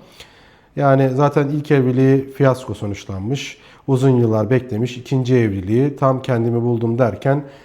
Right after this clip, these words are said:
kendini hamile bir şekilde evde tek başına buluyor.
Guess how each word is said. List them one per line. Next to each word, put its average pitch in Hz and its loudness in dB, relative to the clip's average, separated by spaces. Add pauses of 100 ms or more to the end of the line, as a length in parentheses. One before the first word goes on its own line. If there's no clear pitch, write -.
(140)
kendini 120 -2
hamile 123 2
bir 101 -8
şekilde 107 -4
evde 113 0
tek 120 -6
başına 113 -4 (180)
buluyor. 95 -8